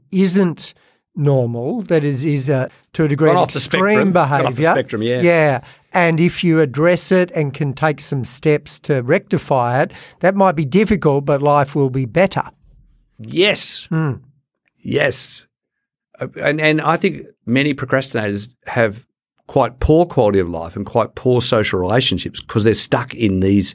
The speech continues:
Speaker 2: redundant thinking patterns
Speaker 1: Yeah.
Speaker 2: that are not very productive against what people say really matter
Speaker 1: Yeah.
Speaker 2: in their lives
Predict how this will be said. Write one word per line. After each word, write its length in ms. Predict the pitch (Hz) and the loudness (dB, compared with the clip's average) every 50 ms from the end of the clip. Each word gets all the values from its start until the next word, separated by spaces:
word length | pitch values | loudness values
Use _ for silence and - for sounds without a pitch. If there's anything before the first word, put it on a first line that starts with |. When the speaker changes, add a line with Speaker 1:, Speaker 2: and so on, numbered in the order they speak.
| _ _ - | _ _ -4
Speaker 2:
redundant 560 | 107 101 92 - 107 107 107 98 98 101 - | -4 -2 0 0 0 2 2 0 0 -4 -6
thinking 420 | - - 113 101 98 107 101 92 87 | -4 -2 -2 0 0 0 -2 -2 -2
patterns 580 | - 95 107 107 - 87 78 69 - - - - _ _ _ _ - | -6 -6 -8 -8 -8 -10 -8 -6 -4 -4 -6 -8 _ _ _ _ -8
Speaker 1:
Yeah. 280 | 151 147 143 135 113 - - | -4 -2 -2 -2 -2 -2 0
Speaker 2:
that 120 | 120 110 | 0 2
are 80 | 107 104 | 4 4
not 280 | 107 120 127 143 - | 4 4 2 0 -2
very 240 | 98 107 104 92 92 | 0 0 0 0 0
productive 480 | 90 - 90 85 80 - - - 98 113 | -2 -2 -4 -4 -4 -6 -4 -4 -2 0
against 320 | 123 123 127 131 127 - | 2 2 0 0 0 0
what 140 | 123 113 - | -2 -2 0
people 220 | - 107 101 107 | -2 -2 -2 0
say 260 | 101 - 123 104 98 98 | 0 0 0 2 2 2
really 240 | 98 104 95 95 95 | 0 2 2 2 2
matter 280 | 104 110 113 92 - - _ _ - - - - _ - | 4 2 2 0 -4 -10 _ _ -20 -20 -20 -20 _ -10
Speaker 1:
Yeah. 200 | 147 139 135 123 | -8 -6 -6 -4
Speaker 2:
in 140 | 113 98 92 | -4 -6 -6
their 140 | 92 90 87 | -6 -6 -8
lives 520 | 85 80 76 73 - 104 120 123 - - | -10 -12 -14 -14 -12 -12 -10 -10 -10 -14